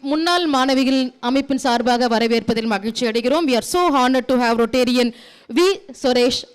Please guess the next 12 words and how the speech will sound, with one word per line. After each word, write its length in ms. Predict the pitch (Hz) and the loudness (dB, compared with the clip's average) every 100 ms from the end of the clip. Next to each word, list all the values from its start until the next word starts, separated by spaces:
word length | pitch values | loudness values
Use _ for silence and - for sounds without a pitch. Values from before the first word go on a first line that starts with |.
| _ _ 254 | _ _ -2
amidst 340 | 254 240 - 214 | 0 -2 -6 -6
us. 80 | - - _ _ _ _ _ _ _ _ _ _ _ _ _ _ _ _ _ _ _ _ _ _ _ _ _ _ _ _ _ _ _ _ _ _ _ - | -8 -16 _ _ _ _ _ _ _ _ _ _ _ _ _ _ _ _ _ _ _ _ _ _ _ _ _ _ _ _ _ _ _ _ _ _ _ -4
அவருக்கு 260 | 262 269 269 254 | 0 0 0 0
நம்முடைய 260 | 247 233 233 | 0 0 0
நெஞ்சார்ந்த 420 | 226 247 247 262 214 | 0 0 2 2 2
வாழ்த்துக்களையும் 680 | 226 240 240 233 220 285 453 269 | 0 0 -2 0 0 0 0 0
வணக்கங்களையும் 640 | 254 247 226 220 220 226 | 0 0 -2 0 0 0
தெரிவிக்கிறோம். 560 | 196 190 180 202 185 135 _ _ _ _ _ _ _ _ _ _ _ _ | -2 0 -2 0 -2 -4 _ _ _ _ _ _ _ _ _ _ _ _
உ-, 100 | 233 | -6
உடன் 380 | 233 247 277 269 | 0 0 2 2
வந்திருக்கக்கூடிய 960 | 233 233 233 233 220 220 226 254 349 294 | 2 2 0 0 0 0 2 2 2 0
நம்முடைய 400 | 240 233 208 | 0 2 2